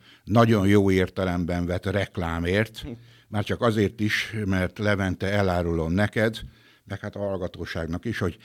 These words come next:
Speaker 1: egykoron én is ugyanebbe az iskolába jártam, de akkor még nem ez volt a neve. Egyébként én szerettem iskolába járni, ezzel te is így vagy, Levente? Nyilván költői a kérdésem, ugye?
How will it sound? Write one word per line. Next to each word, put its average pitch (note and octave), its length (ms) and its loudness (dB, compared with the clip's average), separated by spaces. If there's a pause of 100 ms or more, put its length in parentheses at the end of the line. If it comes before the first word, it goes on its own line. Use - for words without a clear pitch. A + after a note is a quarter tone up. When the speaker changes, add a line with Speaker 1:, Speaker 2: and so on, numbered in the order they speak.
(160)
Speaker 1:
egykoron F#2+ 640 -2
én F#2 300 -2
is E2 160 -6
ugyanebbe E2+ 520 -4
az E2+ 100 -4
iskolába E2+ 580 -4
jártam, F2+ 460 -2 (240)
de G2 120 2
akkor G2 260 2
még G2 120 2
nem G2 180 4
ez F2+ 140 2
volt F2 240 -2
a F#2 40 -2
neve. E2 300 0 (920)
Egyébként E3 440 2
én E3+ 80 4
szerettem G2+ 480 4
iskolába F#2 520 0
járni, G2+ 320 4
ezzel G#2+ 340 4
te B2+ 200 2
is A#2+ 180 2
így C3+ 160 2
vagy, F#2 160 2
Levente? F#2 500 0
Nyilván A#2+ 360 2
költői A2 400 2
a G2 100 4
kérdésem, E2 680 -2
ugye? F#2 220 0